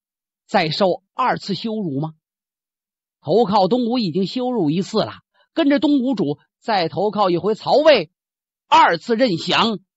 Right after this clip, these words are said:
奇耻大辱也。所以不可奔吴。至于南中，那就更不能去了。想当初老丞相诸葛亮在世，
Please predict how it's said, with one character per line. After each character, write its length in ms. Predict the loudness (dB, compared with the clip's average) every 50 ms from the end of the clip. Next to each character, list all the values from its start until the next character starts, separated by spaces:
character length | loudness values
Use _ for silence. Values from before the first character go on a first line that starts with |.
| _ _ _ _ _ _ _ _ _
奇 300 | -12 -10 -6 -6 -6 -6
耻 160 | -6 -6 -6
大 180 | -6 -4 -4 -6
辱 220 | -6 -10 -12 -12
也。 160 | -14 -16 -18 _ _ _ _ _ _ _ _ _ _ _ _ _ _
所 200 | -4 -2 0 0
以 180 | 0 0 -4 -10 _ _ _ _ _ _ _ _ _ _
不 120 | -4 -4 -4
可 160 | -6 -10 -8
奔 220 | -8 -8 -8 -8
吴。 220 | -10 -14 -16 -18 -20 _ _ _ _ _ _ _ _ _ _ _ _
至 160 | -2 0 2 4
于 120 | 4 4
南 320 | 4 4 4 4 2 2
中， 360 | 2 2 4 4 2 0 -4 _ _ _ _ _ _ _ _ _
那 240 | 0 2 2 2
就 100 | 2 2
更 220 | 2 2 2 2 0
不 100 | -2 -6
能 140 | -6 -8 -8
去 240 | -8 -6 -8 -8
了。 80 | -8 -12 -20 _ _ _ _ _ _ _ _ _ _ _ _ _ _ _ _ _ _ _ _ _ _ _ _ _ _ _ _
想 300 | -6 0 0 0 2 4
当 180 | 2 2 2 2
初 160 | 0 0 0
老 220 | 0 2 2 2
丞 240 | 2 2 2 2 4
相 220 | 4 4 2 2 0
诸 180 | -2 -2 -2
葛 80 | 0 2
亮 220 | 2 2 2 4
在 200 | 2 2 4 2
世， 400 | 2 0 0 0 0 0 -2 -4